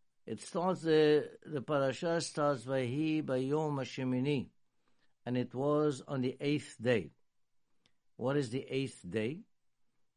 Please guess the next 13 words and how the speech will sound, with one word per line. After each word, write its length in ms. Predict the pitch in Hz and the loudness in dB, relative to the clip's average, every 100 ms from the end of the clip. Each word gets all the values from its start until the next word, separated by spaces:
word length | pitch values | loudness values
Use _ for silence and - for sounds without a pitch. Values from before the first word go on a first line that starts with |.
| _ | _
Seven 400 | - - 127 139 | -12 -4 -2 0
days 300 | 131 156 139 | 2 2 0
before 400 | 127 127 139 139 | -4 -6 -4 -2
that, 340 | 135 143 131 120 _ _ _ _ _ _ _ _ - | 0 0 0 -4 _ _ _ _ _ _ _ _ -8
Moshe 200 | 113 127 | -6 -4
Rabbeinu 760 | 135 131 113 135 135 123 - | -2 -2 -2 -4 -2 -2 -4
was 360 | - 113 - - _ _ | -6 -6 -6 -12 _ _
training 680 | - - 131 135 127 113 98 | -18 -8 -6 -2 -2 -2 -4
them, 220 | 90 73 - _ _ | -6 -10 -16 _ _
was 180 | - 98 | -14 -14
teaching 540 | - 139 135 135 127 123 | -8 -8 -8 -6 -4 -4
Aaron 380 | 104 107 127 123 | -4 -4 -4 -4
HaKohen 680 | 120 - 120 117 117 120 | -6 -6 -4 -2 -4 -6